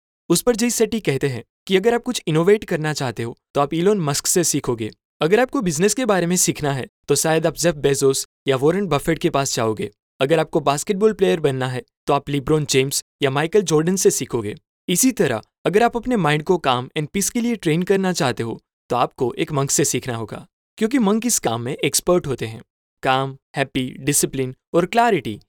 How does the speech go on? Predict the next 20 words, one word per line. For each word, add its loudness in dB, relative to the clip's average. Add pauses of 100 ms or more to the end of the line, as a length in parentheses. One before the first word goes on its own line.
(160)
ये 2
सब 0
मंक 0
माइंड 0
के 0
बहुत 2
ही 0
स्ट्रॉन्ग -2
कैरेक्टरिस्टिक्स -2
हैं। -10 (380)
और 2
इसी 2
चीज 0
को -2
बिल्ड 0
करने 0
के -2
लिए -2
ऑथर 0
हमें -6